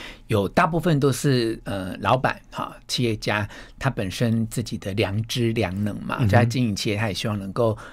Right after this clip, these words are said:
Speaker 1: 呃，为地球的永续啊，为台湾的土地能够尽一份心力啊。那也可以借由您的观点，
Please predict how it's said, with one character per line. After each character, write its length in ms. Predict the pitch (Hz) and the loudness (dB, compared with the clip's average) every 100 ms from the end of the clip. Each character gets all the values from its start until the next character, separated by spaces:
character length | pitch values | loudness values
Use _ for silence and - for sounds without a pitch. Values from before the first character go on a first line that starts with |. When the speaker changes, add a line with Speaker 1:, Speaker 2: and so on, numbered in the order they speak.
| - | -16
Speaker 1:
呃， 180 | - 104 | -12 -6
为 160 | 120 117 | -2 0
地 160 | 117 143 | 2 2
球 220 | - 95 | 0 -2
的 120 | 104 | -2
永 240 | 101 95 | -2 -4
续 280 | - - 117 | -6 -4 -2
啊， 160 | 92 - | -4 -4
为 140 | 110 | -4
台 160 | 110 98 | -2 -4
湾 180 | 101 101 | -4 -4
的 80 | 95 | -6
土 200 | - 104 | -10 -8
地 180 | 123 95 | -6 -6
能 120 | 95 | -6
够 120 | 101 | -6
尽 320 | - 113 90 | -4 -4 -4
一 80 | 95 | -8
份 240 | 110 95 | -8 -6
心 520 | 87 - 104 87 90 90 | -4 -4 -4 -4 -6 -8
力 220 | 92 - | -8 -10
啊。 220 | - - - - | -8 -8 -10 -2
那 200 | 175 156 | 2 2
也 160 | - 113 | 2 -2
可 140 | - | 2
以 80 | 180 | 2
借 160 | 135 170 | 2 2
由 140 | 135 | 4
您 220 | 120 104 | 2 0
的 100 | 107 | -2
观 220 | 107 117 120 | 0 0 -2
点， 220 | 113 | -6